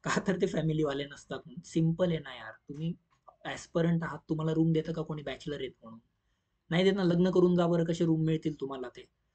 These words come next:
म्हणजे family is equal to marriage, हे तर आपल्या <laughs> सोसायटीचं म्हणजे basic इथोच आहे हा.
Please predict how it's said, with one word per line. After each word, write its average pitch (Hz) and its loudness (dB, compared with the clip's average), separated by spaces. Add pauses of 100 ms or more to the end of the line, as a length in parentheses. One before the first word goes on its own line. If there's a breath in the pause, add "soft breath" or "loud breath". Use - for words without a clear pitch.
(140)
म्हणजे 175 0
family 175 2
is 196 -2
equal 196 4
to 180 2
marriage, 180 0 (220)
हे 151 -4 (100)
तर 185 4
आपल्या 170 -2
<laughs> 165 -4
सोसायटीचं 175 0
म्हणजे 180 0
basic 170 -2
इथोच 202 -2
आहे 185 -2
हा. 139 -8